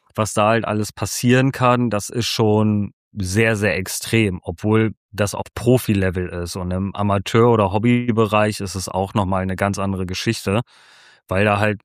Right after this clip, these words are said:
hier und da auch die Erfahrung fehlt. Und deshalb kann halt auch American Football bei sch-, bestimmten Versicherungsgesellschaften komplett in die Risikoprüfung einfließen. Bedeutet, dass in der Regel mit Zuschlägen zu rechnen ist.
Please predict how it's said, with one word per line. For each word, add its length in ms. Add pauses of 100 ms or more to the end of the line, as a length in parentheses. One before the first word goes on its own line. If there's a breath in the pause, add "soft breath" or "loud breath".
(120)
hier 260
und 80
da 120
auch 160
die 100
Erfahrung 480
fehlt. 320
Und 180
deshalb 420 (640 soft breath)
kann 280
halt 180
auch 320
American 560
Football 560
bei 140
sch-, 100 (140)
bestimmten 500
Versicherungsgesellschaften 1500 (140)
komplett 580
in 160
die 100
Risikoprüfung 1000
einfließen. 920 (580 soft breath)
Bedeutet, 920 (300)
dass 500
in 180
der 160
Regel 320
mit 340
Zuschlägen 760
zu 140
rechnen 440
ist. 460